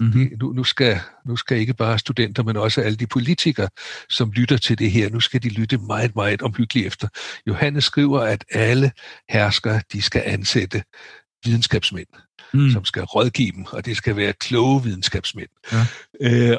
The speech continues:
Speaker 2: og rådgive dem inden for alle områder, og det gælder også naturvidenskab. Og så bruger han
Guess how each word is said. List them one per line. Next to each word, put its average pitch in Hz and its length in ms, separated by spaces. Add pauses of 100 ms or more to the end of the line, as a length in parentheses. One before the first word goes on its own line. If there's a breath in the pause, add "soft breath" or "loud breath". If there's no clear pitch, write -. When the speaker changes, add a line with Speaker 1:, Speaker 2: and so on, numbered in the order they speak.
Speaker 2:
og 120 400
rådgive 185 280
dem 165 80
inden 160 160
for 180 100
alle 143 180
områder, 143 380
og 131 120
det 147 100
gælder 147 220
også 120 320
naturvidenskab. 135 920
Og - 120
så 131 120
bruger 123 280
han 101 220